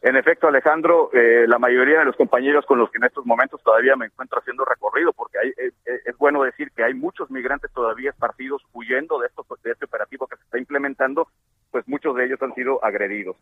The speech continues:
Y, y esta situación, pues evidentemente se connota mucho a nivel nacional e internacional, porque se está agrediendo a la prensa,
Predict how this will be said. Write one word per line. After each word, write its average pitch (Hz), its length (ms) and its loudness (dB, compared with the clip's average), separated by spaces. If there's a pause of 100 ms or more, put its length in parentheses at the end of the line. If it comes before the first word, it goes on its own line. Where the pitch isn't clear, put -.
(340)
Y, 123 280 -8
y 127 140 -2
esta 139 180 -2
situación, 139 360 -6
pues - 160 -8
evidentemente 123 580 -4
se 127 140 -4
connota 131 480 -2
mucho 170 260 -4
a 143 60 -2
nivel 131 340 -4
nacional 117 400 -4
e 143 40 -8
internacional, 139 680 -4
porque - 280 -12
se 117 100 -10
está 139 160 -2
agrediendo 143 380 -4
a - 20 -14
la 113 100 -4
prensa, - 300 -12